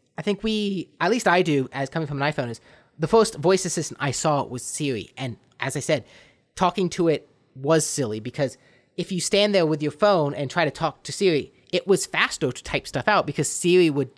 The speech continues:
sit there and think and not get it right. And you'd be frustrated because you're just standing there trying to get Siri to work.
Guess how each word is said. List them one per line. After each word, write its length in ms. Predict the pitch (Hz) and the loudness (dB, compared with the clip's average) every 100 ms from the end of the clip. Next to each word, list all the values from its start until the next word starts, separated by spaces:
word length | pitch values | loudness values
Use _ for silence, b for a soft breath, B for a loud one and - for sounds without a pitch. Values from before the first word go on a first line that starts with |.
| _ | _
sit 380 | - - 165 - | -16 -8 -8 -4
there 280 | 135 107 95 | -4 -4 -10
and 180 | 107 110 - | -12 -14 -6
think 400 | 151 113 92 _ _ | -4 -4 -10 _ _
and 180 | 123 110 | -12 -6
not 240 | 117 131 - | -4 -4 -4
get 120 | 120 | -8
it 100 | - | -6
right. 280 | 113 104 - | -6 -6 -6
And 180 | 127 123 | -4 -2
you'd 160 | 131 120 | -2 -4
be 120 | 131 | -4
frustrated 540 | - 196 - 147 131 | 0 0 0 -2 -2
because 220 | - 127 139 | -8 -8 -6
you're 100 | 170 | -4
just 160 | 151 | -4
standing 380 | - 185 190 160 | -2 0 0 -2
there 160 | 139 127 B B | -4 -6 B B
trying 240 | - 147 143 | -2 2 2
to 60 | |
get 120 | 135 | 0
Siri 300 | - 135 127 | -4 -2 -2
to 80 | 117 | -2
work. 280 | 123 120 - | -2 -4 -4